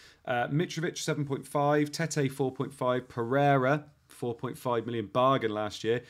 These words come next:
has got a price hike to five point five, and then Tim Ream at four point five. Mitrovic at seven point five is interesting. I, I didn't think he'd be seven point five. I thought he'd be about seven, to be perfectly honest. But seven point five, I suppose, is on pens.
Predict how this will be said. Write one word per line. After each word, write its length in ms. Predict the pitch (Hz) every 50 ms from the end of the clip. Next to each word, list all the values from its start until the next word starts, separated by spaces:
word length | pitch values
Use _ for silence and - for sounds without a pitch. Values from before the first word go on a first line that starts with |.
| - - _ -
has 120 | 110 107
got 140 | 110 120 113
a 40 | 110
price 340 | - - 123 117 113 107
hike 140 | - 117 -
to 60 | -
five 280 | 107 - - 117 110 -
point 200 | - 113 - 139
five, 320 | - - 110 107 107 104 - -
and 120 | 110 110
then 140 | 107 104 104
Tim 240 | - - 120 110 107
Ream 180 | 101 104 98
at 100 | 98 -
four 180 | - - 107 101
point 220 | - - 92 -
five. 240 | - - 98 92 85 - - - - - - _ _
Mitrovic 380 | - 185 - - - 302 302 -
at 60 | 277
seven 260 | - - 220 208 202
point 200 | 165 - 190 -
five 200 | - - 170 165 160
is 60 | 139
interesting. 560 | 107 92 87 - 92 85 - - - - - - _ _ _ _ _ _ -
I, 80 | - 170 170 -
I 80 | - 160
didn't 460 | 147 143 - 202 208 180 208 208 -
think 200 | - 185 160 143
he'd 100 | - 143
be 80 | 143 139
seven 240 | - 143 127 131
point 180 | 127 - 131 -
five. 220 | - - 120 107 101
I 40 | 104
thought 180 | - 156 147
he'd 80 | 135 139
be 80 | 147
about 220 | 135 - 117 117 -
seven, 320 | - - 135 135 110 95
to 80 | 85 -
be 100 | - 90
perfectly 340 | - 98 87 85 - 90 90
honest. 240 | 90 92 92 -
But 200 | - 117 110 - - - - - - _
seven 240 | - - 180 170 170
point 200 | 151 156 147 -
five, 160 | - 147 131
I 20 | 127
suppose, 260 | 135 139 139 131 120
is 60 | 127
on 160 | 139 139 139
pens. 460 | 139 - 123 117 113 113 113 117 -